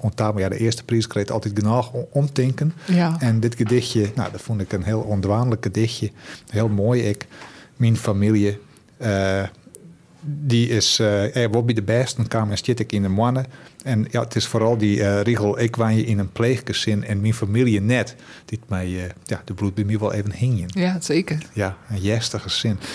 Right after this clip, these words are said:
Speaker 1: Ik een heel mooi, eh, mooi dat beeld van wij binnen als toeken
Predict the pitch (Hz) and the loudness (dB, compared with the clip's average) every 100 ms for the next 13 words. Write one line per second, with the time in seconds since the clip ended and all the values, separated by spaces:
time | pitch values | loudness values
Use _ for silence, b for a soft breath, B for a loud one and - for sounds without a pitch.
0 | B 120 113 104 123 120 113 110 104 101 | B -4 0 0 2 2 4 4 4 2
1 | 120 120 117 95 113 117 117 95 101 104 | 2 2 2 0 2 0 0 0 2 2
2 | 104 98 - 120 | 0 0 0 0